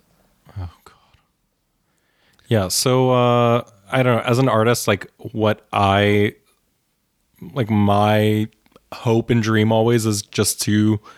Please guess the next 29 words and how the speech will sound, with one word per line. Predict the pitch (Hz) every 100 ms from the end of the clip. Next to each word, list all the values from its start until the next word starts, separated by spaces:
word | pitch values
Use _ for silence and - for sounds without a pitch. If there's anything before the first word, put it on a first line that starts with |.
| - - _ -
be | 110
able | 113
to | 110 107
pay | 104 107
the | 110
bills | 104 107 113 117
<laughs> |
doing | 120 - 135
what | 165 143
I | 147
do, | 127 123 131 151 156 - - -
'cause | 107
no | 101 98
one | 104 117
else | 120 131
is |
gonna | 127 131
do | 131 143
it. | 156 165 _ _ _ _ -
I |
don't | 104 107
have | 110 -
anything | 98 107 117 127 113
to | 117
fall | 110 113
back | 110 104 -
on | 123 135 135
or | 113 104
anyone. | 107 113 120 147 160